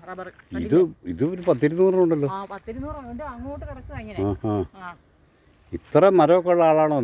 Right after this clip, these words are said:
Speaker 2: നീ? ഞാനോർത്ത് നീ ഒരു, വലിയ സ്ഥലമൊക്കെ കുറവായിരിക്കും, റബ്ബർ തോട്ടം ഒന്നും
Speaker 1: നിങ്ങളങ്ങനെ എന്തെല്ലാം കരുതും.
Speaker 2: ആ.
Speaker 1: ആ,
Speaker 2: അപ്പം
Speaker 1: ഇതിപ്പോ
Speaker 2: നീ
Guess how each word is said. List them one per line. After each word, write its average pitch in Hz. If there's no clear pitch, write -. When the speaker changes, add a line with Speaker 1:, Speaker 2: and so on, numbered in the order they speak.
Speaker 2:
നീ? 104
ഞാനോർത്ത് 147
നീ 135
ഒരു, 143
വലിയ 113
സ്ഥലമൊക്കെ 107
കുറവായിരിക്കും, 90
റബ്ബർ 95
തോട്ടം 107
ഒന്നും 107
Speaker 1:
നിങ്ങളങ്ങനെ 101
എന്തെല്ലാം 226
കരുതും. 190
Speaker 2:
ആ. 90
Speaker 1:
ആ, -
Speaker 2:
അപ്പം 180
Speaker 1:
ഇതിപ്പോ 87
Speaker 2:
നീ 131